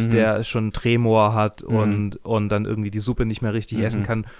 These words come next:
Speaker 2: und wie er guckt
Speaker 1: Mhm.
Speaker 2: und wie er schmatzt und
Speaker 1: Mhm.
Speaker 2: wie er, wie er,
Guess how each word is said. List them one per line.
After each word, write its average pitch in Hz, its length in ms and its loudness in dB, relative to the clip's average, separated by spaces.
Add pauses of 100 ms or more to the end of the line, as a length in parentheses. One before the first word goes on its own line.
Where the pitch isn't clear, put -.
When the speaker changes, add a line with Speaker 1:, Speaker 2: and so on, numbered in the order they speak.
(160)
Speaker 2:
und 113 180 -6
wie 127 80 0
er 110 100 2
guckt - 520 0
Speaker 1:
Mhm. 107 280 -2
Speaker 2:
und 117 140 0
wie 113 80 0
er 107 80 2
schmatzt - 600 -2
und 113 160 0
Speaker 1:
Mhm. 107 80 -4
Speaker 2:
wie 113 100 0
er, 107 280 0
wie 113 100 -4
er, 107 260 -2